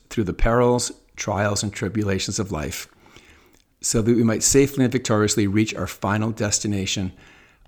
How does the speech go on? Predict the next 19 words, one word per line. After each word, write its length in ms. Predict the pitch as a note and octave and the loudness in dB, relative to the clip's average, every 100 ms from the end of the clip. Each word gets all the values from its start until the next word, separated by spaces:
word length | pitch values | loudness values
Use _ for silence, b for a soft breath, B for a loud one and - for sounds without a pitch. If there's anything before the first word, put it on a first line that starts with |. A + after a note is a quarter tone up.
| - | -6
of 120 | A2+ | -4
the 80 | A#2 | -4
shores 420 | - G#2 G2 G2+ | -2 -2 -2 -4
of 80 | G2+ | -6
heaven. 280 | - - - - - - _ _ _ _ _ _ _ _ _ - b b b b | -10 -12 -16 -12 -14 -14 _ _ _ _ _ _ _ _ _ -20 b b b b
Hey, 100 | - | -2
I'm 80 | B2 | 2
gonna 140 | B2+ G#2+ | 2 2
close 380 | - A#2 A2+ | 2 4 4
with 100 | G#2+ | 2
a 40 | F#2 | 0
Bible 340 | G#2 G#2 G#2 | 2 2 0
verse 300 | G2+ G2+ G2 | 0 0 0
from 200 | - G2 | -2 0
Revelation 640 | G#2 G#2 G#2 G#2 G#2 G#2+ | 0 0 2 2 2 -2
chapter 360 | G2+ G#2 G2 G#2+ | -2 -2 -4 -2
seven, 480 | - - F#2+ G#2 G2 | 0 2 0 0 -2
verse 240 | G#2 G2 | -2 0
seventeen. 800 | - G#2 G2+ G2 - G#2+ F2+ D2+ | 0 0 -2 -4 -2 0 -2 -4